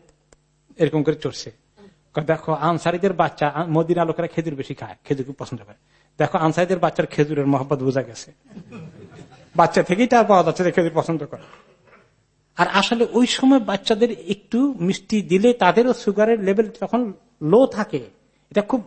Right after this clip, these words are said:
ভালো লেভেলে আপ হয়ে যায়। এ-, এটা হলো বেস্ট, এটা খেয়াল রাখবেন। বাচ্চা হয়ে গেলে বাচ্চার মুখে একটু দিলে, আর আমাদের দেশে মধু খাওয়ানো হতো, little bit digestion। ডাক্তাররা আবার অনেক বেশি চুজি, তারা কোনো কোনোটা আবার অ্যালাউ করে, কোনো কোনোটা করে না। তা little bit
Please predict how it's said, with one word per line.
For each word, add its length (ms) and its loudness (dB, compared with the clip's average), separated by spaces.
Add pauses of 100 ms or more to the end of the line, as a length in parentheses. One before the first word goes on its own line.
ভালো 260 2
লেভেলে 340 2
আপ 220 0
হয়ে 160 4
যায়। 200 -10 (1400)
এ-, 200 4
এটা 200 2
হলো 160 2
বেস্ট, 520 0
এটা 180 2
খেয়াল 220 0
রাখবেন। 420 0 (360)
বাচ্চা 280 -2
হয়ে 200 -2
গেলে 260 -2
বাচ্চার 320 -4
মুখে 300 -2
একটু 240 -8 (140)
দিলে, 300 -4 (120)
আর 100 -4
আমাদের 260 -4
দেশে 180 -4
মধু 260 0
খাওয়ানো 320 0
হতো, 280 -6 (420)
little 200 -2
bit 100 0
digestion। 460 -2
ডাক্তাররা 400 2
আবার 160 2
অনেক 200 0
বেশি 180 -4
চুজি, 360 -2 (480)
তারা 160 2
কোনো 200 2
কোনোটা 300 2
আবার 160 0
অ্যালাউ 200 2
করে, 200 -4
কোনো 180 -4
কোনোটা 260 -4
করে 240 0
না। 160 -6 (400)
তা 80 0
little 360 0
bit 160 -2